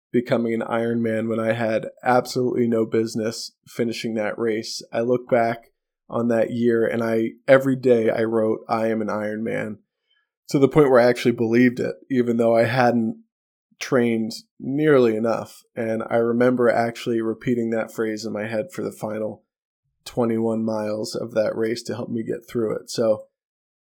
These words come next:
I can attest to the fact that they work. And then there's a couple of nightly questions, which I mentioned, and it's the three amazing things that happened today and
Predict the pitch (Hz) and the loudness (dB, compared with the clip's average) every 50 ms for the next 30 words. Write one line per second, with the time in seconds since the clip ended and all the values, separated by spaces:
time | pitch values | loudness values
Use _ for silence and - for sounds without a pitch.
0 | _ _ - 117 127 139 139 139 - 127 120 117 113 117 - - _ - 127 - | _ _ 4 6 6 6 6 4 0 -4 -2 -2 -4 -6 -8 -12 _ -12 -12 -6
1 | - 127 110 110 - - - 123 117 - - 107 107 107 107 - 123 120 - 113 | -4 -4 -4 -4 -6 -12 -8 -8 -8 -6 -4 -6 -6 -6 -6 -10 -14 -12 -8 -8
2 | 113 113 113 113 104 107 110 - _ _ _ _ _ _ _ _ _ _ _ _ | -6 -4 -4 -4 -4 -4 -6 -10 _ _ _ _ _ _ _ _ _ _ _ _
3 | _ _ _ _ _ _ _ _ _ _ _ _ _ - 127 135 147 160 170 170 | _ _ _ _ _ _ _ _ _ _ _ _ _ -6 -2 0 2 4 4 4
4 | 180 175 170 _ _ _ _ _ _ _ _ _ _ _ - - 147 139 - 139 | 2 0 -4 _ _ _ _ _ _ _ _ _ _ _ -2 -2 0 0 0 0
5 | - 175 165 165 156 147 135 123 120 117 120 123 127 123 - 120 120 120 - - | 2 2 2 4 4 2 2 2 0 0 2 2 0 0 0 -2 -2 -2 -2 -2
6 | 131 120 113 - - 131 123 120 120 123 123 - - - - 123 120 - - 127 | -2 -2 -2 -6 -6 -6 -4 -4 -4 -6 -8 -10 -14 -12 -8 -8 -8 -4 -4 -4
7 | 120 120 120 117 117 120 - - 127 120 113 - - - 117 110 110 - - - | -2 0 -2 -2 -2 -4 -6 -8 -8 -6 -6 -6 -6 -6 -6 -8 -8 -10 -14 -10
8 | - 120 120 - - _ _ - 131 131 123 120 120 120 120 120 120 120 120 117 | -8 -8 -10 -10 -14 _ _ -4 0 2 2 4 4 4 2 2 2 0 -2 -6
9 | 117 117 113 117 110 110 117 117 123 123 107 117 - - 120 113 113 - 117 117 | -4 -6 -6 -6 -6 -8 -8 -8 -6 -6 -6 -6 -6 -6 -8 -8 -6 -6 -4 -4
10 | 113 113 113 113 110 113 117 - 113 113 113 107 | -2 -2 -2 -2 -4 -4 -6 -8 -10 -10 -12 -12